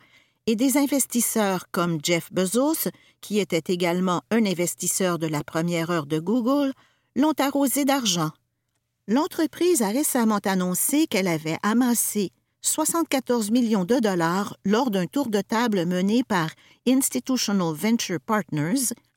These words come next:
ce qui la valorise à cinq cent vingt millions de dollars américains, plus de sept cents millions de dollars canadiens.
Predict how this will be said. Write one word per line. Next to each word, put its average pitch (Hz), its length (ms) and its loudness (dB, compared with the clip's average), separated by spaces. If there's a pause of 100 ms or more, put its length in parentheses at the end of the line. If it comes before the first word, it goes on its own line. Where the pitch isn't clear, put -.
(120)
ce - 160 0
qui 311 180 0
la 254 160 2
valorise 269 600 2
à 175 40 0
cinq 285 280 2
cent 269 180 2
vingt 214 180 2
millions 247 480 4
de 190 120 2
dollars 226 480 0
américains, 190 600 0 (520)
plus 269 180 0
de 185 100 0
sept - 320 -2
cents 277 120 4
millions 208 400 2
de 208 100 2
dollars 185 400 0
canadiens. 196 640 0